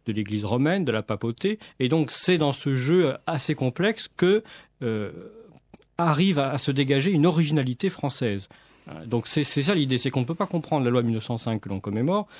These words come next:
si on commence l'histoire uniquement en mille neuf cent un, alors ce qui est important, la loi sur les associations, mais je crois qu'il faut revenir vraiment beaucoup plus loin en arrière pour comprendre. Et en ce faisant, on se met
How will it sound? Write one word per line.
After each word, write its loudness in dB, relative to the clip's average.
si -2
on 2
commence -2
l'histoire 0
uniquement 0
en 2
mille 2
neuf 0
cent -4
un, 0
alors -6
ce -16
qui -8
est -14
important, -8
la -2
loi -2
sur -6
les -2
associations, -2
mais 0
je -6
crois 0
qu'il -4
faut 2
revenir 2
vraiment 2
beaucoup -6
plus -2
loin 4
en 2
arrière 0
pour -4
comprendre. 0
Et 4
en 0
ce 2
faisant, 0
on 0
se -2
met 2